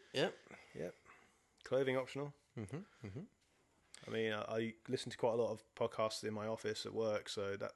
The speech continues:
Speaker 2: clothing isn't optional there,
Speaker 1: <laughs>
Speaker 2: but elsewhere, maybe.
Speaker 1: And it was your reasons, uh, to answer the question. Your reasons were mostly the same as mine, were they?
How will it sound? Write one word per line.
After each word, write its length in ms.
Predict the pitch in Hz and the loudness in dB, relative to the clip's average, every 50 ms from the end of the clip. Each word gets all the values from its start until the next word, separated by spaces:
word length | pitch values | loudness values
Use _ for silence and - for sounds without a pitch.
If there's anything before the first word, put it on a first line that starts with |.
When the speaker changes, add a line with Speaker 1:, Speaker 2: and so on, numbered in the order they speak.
| - - - - | -12 -20 -20 -16
Speaker 2:
clothing 340 | - - 117 110 104 104 110 | -4 0 0 0 0 0 -2
isn't 200 | 110 110 110 98 | -2 -2 -2 -4
optional 380 | 98 92 - - - 104 95 92 | -6 -8 -8 -8 -8 -8 -4 -4
there, 220 | 98 98 101 104 - - | -2 -2 -4 -6 -8 -12
Speaker 1:
<laughs> 80 | - | -12
Speaker 2:
but 100 | 107 101 - _ - - - _ _ _ _ _ - - _ _ _ _ _ _ _ _ - - - | -12 -12 -12 _ -18 -20 -20 _ _ _ _ _ -20 -20 _ _ _ _ _ _ _ _ -12 0 2
elsewhere, 380 | 135 127 - - 90 95 101 - - | 2 2 2 0 -4 -6 -6 -8 -8
maybe. 280 | 95 87 82 85 95 - _ _ _ _ - - - - | -8 -8 -8 -8 -12 -14 _ _ _ _ -20 -18 -8 2
Speaker 1:
And 200 | - 131 131 131 | 6 6 6 8
it 120 | 131 127 135 | 6 6 8
was 160 | 131 135 123 | 8 10 12
your 140 | 139 147 139 | 12 12 12
reasons, 720 | 123 135 139 135 127 131 127 127 127 127 123 123 120 - - | 12 10 8 8 8 4 4 6 6 6 4 4 2 0 -2
uh, 360 | - 117 117 113 113 113 110 110 - | 4 6 8 8 10 8 8 6 4
to 300 | - 104 95 - - - | 2 2 2 2 2 0
answer 260 | 95 92 92 - - | 0 0 0 -4 -12
the 60 | - | -10
question. 440 | - - 101 - - - - 104 120 - | -4 -4 -4 -4 -4 -10 -12 -12 -12 -4
Your 200 | - 117 113 113 | 2 6 6 8
reasons 400 | 110 113 113 110 110 117 113 107 | 8 8 6 6 4 2 2 2
were 200 | 110 113 113 113 | 6 8 8 8
mostly 300 | 110 117 120 117 - 123 | 8 8 6 6 4 0
the 40 | 110 | 2
same 220 | - - 127 135 147 | 4 4 4 4 4
as 40 | 147 151 | 2 2
mine, 280 | 160 170 - - - 208 | 2 2 0 0 -2 -2
were 100 | - 208 | -2 -2
they? 280 | 220 233 262 226 196 | -2 -2 -4 -6 -8